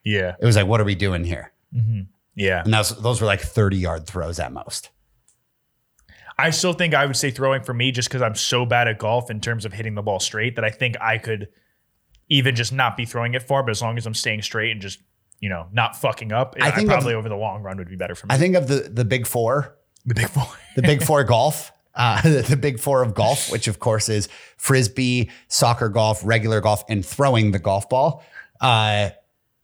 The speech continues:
Speaker 2: frisbee has to be the, I think even you not being good at throwing a frisbee would do the best
Speaker 1: Yeah,
Speaker 2: at that.
Speaker 1: maybe frisbee.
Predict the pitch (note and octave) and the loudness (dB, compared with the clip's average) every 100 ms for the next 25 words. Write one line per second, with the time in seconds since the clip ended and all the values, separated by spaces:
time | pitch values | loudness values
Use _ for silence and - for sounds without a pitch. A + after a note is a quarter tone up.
0 | - F3 F#3+ D#3 - B2 - G#2 G2+ - | 0 2 2 2 2 2 0 -4 -4 0
1 | B2+ D#3 B2+ A2+ G2 G#2 B2 A#2 A#2 A#2 | 2 2 2 2 0 2 2 2 0 -2
2 | A2 A2+ A#2+ A2+ A2 G2 A2 G2+ F#2 G#2 | 0 0 0 0 0 0 -4 -2 -2 -4
3 | E2+ F#2 F2+ A#2+ A2+ A2 F2 G#2+ G#2+ F2+ | -4 -4 -2 0 0 0 0 0 0 -2
4 | F#2+ A2 G#2+ F#2+ F2+ F2+ F2+ | -2 -4 -8 -10 -10 -12 -14